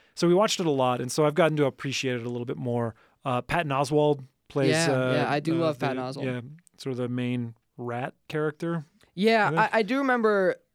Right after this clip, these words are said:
Speaker 2: <sighs> when, when he gets, like, flushed. I think he gets flushed down the toilet, or he ends up in the sewer somehow.
Speaker 1: Yeah,
Speaker 2: He
Speaker 1: that,
Speaker 2: just goes
Speaker 1: it's,
Speaker 2: down, like, a
Speaker 1: um,
Speaker 2: drain, probably.
Speaker 1: Yeah.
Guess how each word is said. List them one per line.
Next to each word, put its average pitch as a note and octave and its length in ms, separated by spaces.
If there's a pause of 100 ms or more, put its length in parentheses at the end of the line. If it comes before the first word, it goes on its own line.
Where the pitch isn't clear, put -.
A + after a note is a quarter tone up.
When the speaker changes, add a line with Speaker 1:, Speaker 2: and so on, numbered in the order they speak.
(160)
Speaker 2:
<sighs> - 340
when, F3 400
when E3 120
he E3+ 100
gets, E3 160
like, D3+ 120
flushed. - 560
I E3 60
think F3+ 80
he G3 60
gets G3+ 120
flushed G3+ 180
down G3+ 100
the - 60
toilet, F3 320
or C#3+ 80
he D#3+ 160
ends G3 140
up F#3 100
in D3+ 80
the C3+ 60
sewer B2 480 (280)
somehow. C3+ 200
Speaker 1:
Yeah, E3+ 380
Speaker 2:
He - 40
Speaker 1:
that, E3 140
Speaker 2:
just - 180
goes D#3+ 120
Speaker 1:
it's, D#3 80
Speaker 2:
down, D3+ 100
like, C#3+ 80
a C#3+ 80
Speaker 1:
um, - 100
Speaker 2:
drain, A#2 260
probably. B2 300 (300)
Speaker 1:
Yeah. C3+ 380